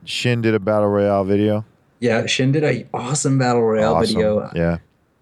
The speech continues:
Speaker 2: Like, he did the six-way stream again. I don't know if you saw.
Speaker 1: I did
Speaker 2: But it
Speaker 1: not.
Speaker 2: was, like,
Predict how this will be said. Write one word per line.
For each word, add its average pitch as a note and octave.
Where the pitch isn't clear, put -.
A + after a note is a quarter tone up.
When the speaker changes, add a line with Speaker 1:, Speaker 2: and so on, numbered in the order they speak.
Speaker 2:
Like, A#2
he -
did C3
the A2+
six-way -
stream C3
again. B2+
I B2
don't B2+
know B2+
if B2+
you B2+
saw. B2+
Speaker 1:
I E2+
did D#2+
Speaker 2:
But G#2
it G#2
Speaker 1:
not. F#2
Speaker 2:
was, G#2
like, G2+